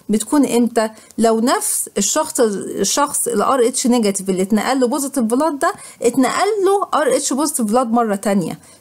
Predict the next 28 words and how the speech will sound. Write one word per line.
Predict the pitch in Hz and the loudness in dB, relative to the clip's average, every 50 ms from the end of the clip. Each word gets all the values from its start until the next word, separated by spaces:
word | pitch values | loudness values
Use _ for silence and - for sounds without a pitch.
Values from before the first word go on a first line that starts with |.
| - | -6
في | - 214 | -2 0
الحالة | 214 208 - 277 269 262 240 | 0 0 0 0 2 2 2
دي | 214 240 277 | 2 0 0
هيبقى | 269 226 202 - - - | 0 0 0 0 -2 0
إيه؟ | - 233 240 254 247 - - - _ | 0 0 0 0 -2 -6 -14 -18 _
هتبدأ | - 190 - 269 277 233 254 240 | -4 -2 0 0 0 2 2 0
الأنتي | 226 - 240 277 285 277 254 | 2 0 0 0 0 0 0
بوديز | 240 294 269 277 - - | 0 0 0 0 -2 -2
تزيد | - 233 220 214 285 330 269 - | -2 -2 -2 0 -2 -2 -4 -2
أكتر | - - 453 - - - 403 415 427 453 - - - - _ | -2 -2 -2 -2 -2 -2 0 0 0 -2 -4 -8 -18 -6 _
وتبقى | 202 220 - 262 226 - - 190 | -2 0 0 0 -2 -2 -2 0
نسبتها | 196 196 185 196 220 339 330 339 320 294 | 0 0 0 0 -2 -2 -2 0 0 0
كبيرة | 240 226 247 311 349 381 392 427 440 - - | 0 0 2 2 2 4 4 2 0 -2 0
لدرجة | 226 233 247 247 254 240 233 226 240 | 2 2 4 4 2 0 0 0 2
إن | 220 | 4
هي | 240 262 269 254 | 4 4 4 2
هتبدأ | 247 247 262 247 214 - - | 0 0 -2 0 0 0 -2
تعمل | - - 247 247 240 214 208 - | 0 -2 0 0 0 0 0 -2
إيه؟ | - 220 233 233 226 - - - - | 0 0 0 0 0 -4 -12 -8 -2
أجلوتينيشن | - 208 214 208 220 214 - 214 220 226 240 269 - 269 254 254 262 262 - - _ 208 | 2 2 4 4 2 2 2 2 2 2 2 2 2 2 0 0 0 -2 -6 -8 _ 0
اللي | 208 269 | 2 4
هي | 240 226 | 4 2
الأنتيجين | 185 - 208 226 220 - 214 214 214 208 196 | 2 0 0 0 0 2 0 2 2 0 0
أنتي | - 202 202 196 202 | 0 0 0 0 2
بودي | 180 202 202 180 190 208 202 - - _ - | 0 0 0 0 0 -2 -4 -6 -12 _ -2
رياكشن. | 202 - - - - - - - - - - _ _ _ _ _ _ _ _ _ _ _ _ _ _ - - - _ _ - _ _ _ _ _ _ _ | -2 0 0 -2 -4 -4 -6 -6 -8 -12 -16 _ _ _ _ _ _ _ _ _ _ _ _ _ _ -20 -20 -20 _ _ -20 _ _ _ _ _ _ _
تاني | - 302 320 359 349 | -4 -2 -2 -2 -2
حالة | 339 - 359 359 370 381 | -2 -2 -2 0 0 0